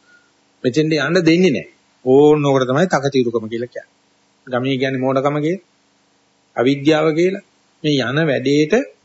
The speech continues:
යන විදියට යන්න දෙන්නේ නැතුව අවුල් කරනවා. ඉතින් අර කර්ම තියෙනකන් අපි අවුල් කරනවා. අ, මේ එහෙම නැත්නම් ප්‍රයෝග ඥාන තියෙනකන් අවුල් කරනවා. පස්සේ බුදුන් අදාහගත්ත දවසක,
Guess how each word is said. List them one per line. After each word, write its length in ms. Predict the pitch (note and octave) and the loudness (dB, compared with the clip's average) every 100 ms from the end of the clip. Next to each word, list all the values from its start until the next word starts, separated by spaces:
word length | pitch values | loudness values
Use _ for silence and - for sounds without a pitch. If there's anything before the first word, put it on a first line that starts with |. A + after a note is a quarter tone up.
| _ - | _ -4
යන 220 | B2+ C3+ | -2 -2
විදියට 340 | D#3 D3 D3 D3+ | -2 0 0 0
යන්න 220 | C#3 C#3 | -2 -4
දෙන්නේ 200 | C3+ C#3 | -2 -2
නැතුව 220 | D3 F#3+ | 0 0
අවුල් 220 | D3+ C#3 | 2 2
කරනවා. 280 | A#2 G2+ A#2 | 0 -6 -6
ඉතින් 180 | D3+ E3+ | -4 -4
අර 120 | D#3 | -4
කර්ම 380 | - B2 B2+ D#3 | -4 -6 -4 -6
තියෙනකන් 560 | D#3 C#3+ C#3 D3 D#3+ G3+ | -2 -2 -2 -2 -4 -4
අපි 160 | F#3+ | -2
අවුල් 200 | F3+ C3 | -2 -2
කරනවා. 260 | A#2+ F2 - _ _ - - - _ | -4 -10 -14 _ _ -20 -20 -20 _
අ, 120 | - A2+ G2+ | -6 -6 -6
මේ 260 | A2 G2+ G2 | -10 -14 -14
එහෙම 180 | - A#2 | -12 -6
නැත්නම් 280 | A#2+ A#2 A#2+ | -4 -4 -4
ප්‍රයෝග 340 | - C3 C#3 | 0 2 4
ඥාන 300 | C#3+ C#3+ C#3+ | 2 -2 -4
තියෙනකන් 380 | C#3+ C#3+ C#3 D#3+ | -2 -4 -2 -4
අවුල් 180 | C3+ A#2 | -2 -2
කරනවා. 260 | A2+ A2 | -6 -8
පස්සේ 280 | A2+ C3 D3+ | -8 -6 -4
බුදුන් 260 | B2 B2 B2 | -6 -6 -6
අදාහගත්ත 460 | A#2 A#2 A#2+ B2 C3+ | -4 -4 -2 -4 -2
දවසක, 400 | C#3+ D#3 E3+ | 0 0 -2